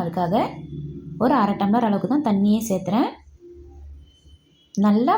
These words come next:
வதக்கி விட்டுட்டு தண்ணியை சேர்த்து நல்லா ஒரு கலர் கலரிட்டு இந்த ஸ்டேஜில் உப்பு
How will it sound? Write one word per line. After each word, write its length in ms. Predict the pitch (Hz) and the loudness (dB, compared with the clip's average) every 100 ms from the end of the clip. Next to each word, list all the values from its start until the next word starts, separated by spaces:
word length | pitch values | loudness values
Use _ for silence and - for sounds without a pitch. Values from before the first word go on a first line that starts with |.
| 302 | 2
வதக்கி 340 | 202 226 247 | 2 0 0
விட்டுட்டு 300 | 220 180 226 392 - - _ 214 | 0 2 0 0 -6 -18 _ 2
தண்ணியை 300 | 208 254 262 | 6 6 4
சேர்த்து 240 | 233 220 285 | 2 2 2
நல்லா 180 | 240 240 247 | 2 2 2
ஒரு 80 | 214 | 2
கலர் 240 | 196 208 214 | 2 2 2
கலரிட்டு 400 | 190 185 175 208 466 - _ _ _ _ 214 | 0 0 0 0 -2 -6 _ _ _ _ 2
இந்த 140 | 277 339 | 4 4
ஸ்டேஜில் 440 | 247 214 214 320 233 | 2 2 2 2 2
உப்பு 140 | 233 | 0